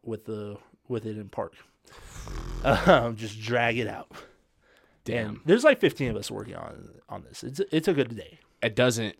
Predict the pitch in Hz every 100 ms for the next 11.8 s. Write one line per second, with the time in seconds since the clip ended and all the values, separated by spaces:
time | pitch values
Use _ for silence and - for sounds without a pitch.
0 | _ - 113 117 110 107 101 101 - 107
1 | 95 101 101 151 165 175 - - 143 165
2 | 185 - - - - - - - - -
3 | - 185 120 104 - - - _ - _
4 | - - _ - - 156 135 135 147 151
5 | 151 147 - 139 113 104 117 123 120 -
6 | 117 101 101 110 - 101 107 104 98 -
7 | - - - - - 147 135 165 160 117
8 | 139 127 120 127 127 117 117 127 - -
9 | - _ 120 135 135 151 127 127 135 117
10 | 110 117 131 - _ _ _ - 131 123
11 | 107 104 113 95 98 85 - -